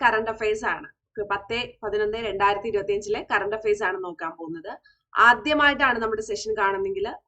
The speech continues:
ഒന്ന് നിങ്ങൾ സബ്സ്ക്രൈബ് ചെയ്യണേ. അതുപോലെ തന്നെ നമ്മുടെ സെഷൻസ് ഒക്കെ നിങ്ങൾക്ക് ഹെൽപ്ഫുൾ ആണെങ്കിൽ ഒന്ന് ലൈക്കും കൂടി ചെയ്യുക. എല്ലാ ദിവസവും രാവിലെ, എല്ലാ ദിവസവും രാവിലെ എട്ട് മണിക്കാണ് നമ്മുടെ സെഷൻ ഉള്ളത്. എല്ലാ ദിവസവും രാവിലെ എട്ട് മണിക്കാണ് നമ്മുടെ സെഷൻ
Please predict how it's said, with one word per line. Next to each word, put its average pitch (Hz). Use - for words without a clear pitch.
ഒന്ന് 202
നിങ്ങൾ 202
സബ്സ്ക്രൈബ് 190
ചെയ്യണേ. 190
അതുപോലെ 202
തന്നെ 214
നമ്മുടെ 247
സെഷൻസ് 247
ഒക്കെ 262
നിങ്ങൾക്ക് 247
ഹെൽപ്ഫുൾ 233
ആണെങ്കിൽ 196
ഒന്ന് 196
ലൈക്കും 185
കൂടി 196
ചെയ്യുക. 196
എല്ലാ 233
ദിവസവും 247
രാവിലെ, 226
എല്ലാ 240
ദിവസവും 214
രാവിലെ 214
എട്ട് 277
മണിക്കാണ് 220
നമ്മുടെ 196
സെഷൻ 202
ഉള്ളത്. 156
എല്ലാ 226
ദിവസവും 214
രാവിലെ 185
എട്ട് -
മണിക്കാണ് 185
നമ്മുടെ 180
സെഷൻ 196